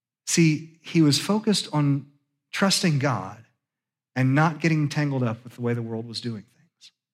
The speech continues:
For this, it was actual wealth. But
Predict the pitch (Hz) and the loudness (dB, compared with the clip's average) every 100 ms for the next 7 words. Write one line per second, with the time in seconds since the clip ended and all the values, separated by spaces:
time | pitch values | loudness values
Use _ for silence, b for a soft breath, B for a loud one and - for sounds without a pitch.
0 | _ _ _ _ _ _ _ - 170 208 | _ _ _ _ _ _ _ 4 6 8
1 | 190 156 160 151 143 117 113 98 - _ | 6 4 4 2 0 -2 -2 -6 -12 _
2 | _ _ _ _ _ _ _ _ _ _ | _ _ _ _ _ _ _ _ _ _
3 | _ _ _ 175 160 160 - | _ _ _ 2 2 2 -10